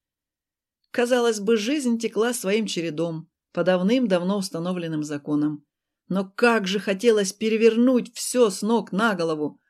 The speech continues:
вытряхнуть все пустое, лишнее, никчемное, подарить глупцам мозги, бессердечным сердце. Паршиво, что воплотить эти гуманистические бредни о всеобщем благоденствии не в его власти.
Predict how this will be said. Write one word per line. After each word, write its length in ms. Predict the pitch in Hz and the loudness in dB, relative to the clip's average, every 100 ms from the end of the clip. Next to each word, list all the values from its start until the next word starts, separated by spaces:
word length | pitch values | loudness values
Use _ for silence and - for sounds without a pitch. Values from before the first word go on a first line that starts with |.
| _ _ _ | _ _ _
вытряхнуть 760 | 151 180 294 - 196 - 165 - | -2 4 4 4 -4 -4 -8 -8
все 300 | - 247 262 | -2 0 0
пустое, 640 | 233 - - 196 156 143 | -2 -6 0 2 4 2
лишнее, 580 | 147 208 208 - 151 147 | 2 2 0 -2 -2 0
никчемное, 840 | 175 202 - 226 185 160 147 143 _ _ _ _ _ _ _ | 0 -2 2 2 2 0 -2 -4 _ _ _ _ _ _ _
подарить 440 | - 175 208 254 196 | -4 2 2 2 -2
глупцам 520 | 226 233 - 262 247 | -2 -2 0 2 4
мозги, 680 | 226 226 185 160 196 190 _ | 2 0 -2 -4 -4 -6 _
бессердечным 840 | 151 190 190 202 170 214 202 202 190 | -6 -4 0 -2 0 -4 -2 -4 -4
сердце. 640 | - 175 170 - 156 147 _ _ _ _ _ _ _ _ _ _ _ _ | -2 -4 -4 -8 -10 -10 _ _ _ _ _ _ _ _ _ _ _ _
Паршиво, 520 | 226 240 - 285 262 | -2 -2 -2 2 2
что 300 | 233 - 233 | 2 2 2
воплотить 580 | 208 226 233 247 269 240 | 4 0 2 0 -2 -4
эти 220 | 170 165 | -6 -4
гуманистические 880 | 147 175 180 190 - 185 165 - 185 | -4 -2 0 0 -2 -8 -8 -6 -6
бредни 420 | 165 185 190 160 | -2 0 -2 -6
о 140 | - 147 | -6 -6
всеобщем 520 | - 190 175 - 180 | -2 0 0 -2 -4
благоденствии 680 | 165 175 175 185 175 - 165 | 0 0 0 -2 -4 -6 -8
не 180 | 165 170 | -8 -8
в 40 | |
его 240 | 170 175 165 | -6 -2 -2
власти. 600 | 165 160 160 - 147 | -2 -4 -4 -10 -12